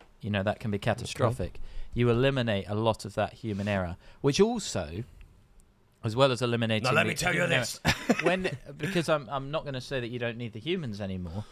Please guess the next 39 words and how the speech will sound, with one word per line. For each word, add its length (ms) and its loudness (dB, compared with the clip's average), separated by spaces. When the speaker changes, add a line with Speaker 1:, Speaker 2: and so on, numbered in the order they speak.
Speaker 1:
but 220 6
when 160 4
those 220 2
humans 420 -2
are 40 -2
making 400 -2
decisions, 640 -4
they 140 -2
can 200 -4
make 280 2
them 240 -2
based 360 -2
on 180 -2
more 200 -4
informed 380 -4
decisions. 480 -2
They 100 4
don't 160 4
have 160 0
to 60 -12
spend 300 -4
all 120 -2
their 120 0
time 460 -2
crunching 380 2
the 60 0
numbers. 400 0
They 140 -2
can 160 -4
get 140 4
on 160 2
with 160 -4
the, 180 -6
the, 160 -4
the, 260 -6
the 140 -6
raw 300 0
stuff, 500 -2
getting, 440 0